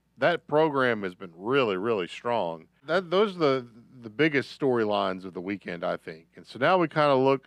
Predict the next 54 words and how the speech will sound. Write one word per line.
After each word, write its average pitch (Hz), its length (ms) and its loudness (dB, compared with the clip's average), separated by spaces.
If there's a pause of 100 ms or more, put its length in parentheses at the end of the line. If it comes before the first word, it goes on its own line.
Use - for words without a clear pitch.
look 135 280 -6
ahead 117 380 0
to 98 60 -12
this 117 300 -6
week's 107 300 -10
games, 98 580 -8 (420)
and 110 380 -6
we're 120 120 -6
gonna 214 180 4
start 147 420 4
in 120 100 -4
the 107 80 -4
seven 139 400 2
A 139 140 4
West, 90 420 -2
Rick. 95 380 -2 (100)
And, 101 360 -2 (680)
you 131 120 -6
know, 120 200 4
the 110 140 -2
Battle 165 400 6
of 135 80 0
Springdale, 120 880 4
you 127 120 -6
know, 120 120 2
is 104 160 -2
not 143 260 4
a 135 40 4
matchup 127 540 0
of 101 160 -6
two 127 180 -4
teams 113 520 -6
that 110 140 0
are 101 200 0
both 107 360 -2
at 123 80 -20
the 120 60 -14
top 123 340 -2
of 131 60 -10
the 117 80 -6
league, 113 320 -6
but 107 140 -6
it 143 120 -2
is 110 140 -6
a 98 80 -18
really, 120 520 -2
really 117 260 -2
big 107 260 -8
game 110 240 -6
for 101 140 -20
both 104 320 -8
of 92 120 -8
them 85 220 -16
because, 92 500 -6